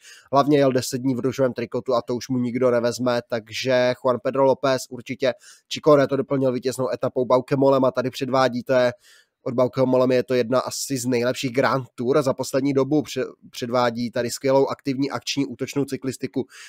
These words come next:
chodí si do těch úniků velmi pravidelně, takže i Bauke Mollema je hodně vidět a dělá reklamu týmu Trek. Poslední tým asi, kterému se ještě pověnujeme, to je tým U A E, tým Emirates a Joao Almeida, protože Almeida to je asi nejvtipnější borec tohodle Gira, protože ty,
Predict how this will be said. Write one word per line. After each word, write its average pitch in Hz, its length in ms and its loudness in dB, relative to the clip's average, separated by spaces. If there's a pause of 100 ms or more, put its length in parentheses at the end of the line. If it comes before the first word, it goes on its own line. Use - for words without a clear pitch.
(100)
chodí 139 240 0
si 147 140 0
do 139 80 2
těch 139 220 -6
úniků 139 320 -2
velmi 135 240 2
pravidelně, 127 760 0
takže 110 340 -6
i 139 100 -4
Bauke 127 320 -2
Mollema 131 380 2
je 127 100 2
hodně 131 320 0
vidět 131 360 0
a 127 80 -4
dělá 127 240 2
reklamu 120 320 -4
týmu 131 240 -6
Trek. 131 300 -2 (520)
Poslední 160 420 2
tým 147 240 -2
asi, 127 240 -8
kterému 139 340 0
se 139 140 -6
ještě 127 220 -6
pověnujeme, 131 520 0
to - 80 -4
je 123 80 0
tým 135 160 -2
U 131 200 0
A 135 40 -2
E, 131 220 -6
tým 127 220 -6
Emirates 117 420 -2 (100)
a 131 100 -2
Joao 127 300 4
Almeida, 127 400 0
protože 151 680 2 (640)
Almeida 147 580 6
to 143 140 0
je 143 100 6
asi 131 300 -2
nejvtipnější 139 560 0
borec 139 320 4
tohodle 139 300 2
Gira, 131 360 2
protože 131 680 -2
ty, 131 180 0